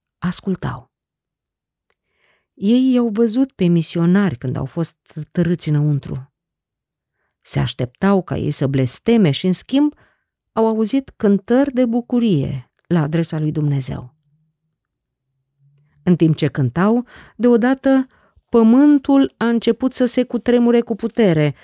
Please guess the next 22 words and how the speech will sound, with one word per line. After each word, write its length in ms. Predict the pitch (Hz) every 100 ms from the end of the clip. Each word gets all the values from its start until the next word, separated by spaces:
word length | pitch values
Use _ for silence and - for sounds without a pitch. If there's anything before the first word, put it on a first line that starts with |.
| _ _
mișcând 760 | - 220 208 - 262 277 269
pietrele 680 | - 214 247 254 247 240 233
de 140 | 220
la 200 | 214 214
temelia 560 | - - 214 208 220 208
închisorii 520 | 202 196 - 220 208
din 180 | 202 202
locul 280 | 202 - 190
lor. 320 | 139 - _ _ _ _ _ _ _ _ _
Ușile 420 | 220 247 - 190
închisorii 840 | 160 143 147 - 233 226 214 208 - -
s-au 280 | - 240
deschis 480 | 220 220 - 262 247
larg 480 | 226 196 135 117 107 - - -
și 200 | - 208
lanțurile 760 | 196 240 262 254 240 233 226
fiecărui 540 | 208 202 185 190 170
deținut 720 | 151 151 - 156 175 240 - -
au 180 | - 233
căzut 460 | 226 220 196 226 -
din 300 | 151 170 151
perete. 600 | - 131 123 - 123 -